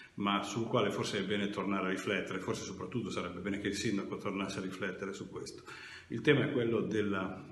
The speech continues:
funzione non secondaria in questa città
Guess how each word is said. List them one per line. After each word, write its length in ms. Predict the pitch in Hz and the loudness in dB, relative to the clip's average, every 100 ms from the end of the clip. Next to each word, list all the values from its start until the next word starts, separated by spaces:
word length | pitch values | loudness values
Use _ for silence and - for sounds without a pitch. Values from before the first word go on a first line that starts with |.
| - | -14
funzione 720 | - - 113 - 123 107 95 | -8 0 2 2 0 2 2
non 260 | 95 120 127 | 2 4 4
secondaria 560 | 123 - 101 98 95 | 2 0 0 0 0
in 100 | 92 | -2
questa 260 | 90 98 90 | -4 -4 -4
città 460 | - - - - | -8 -8 -10 -10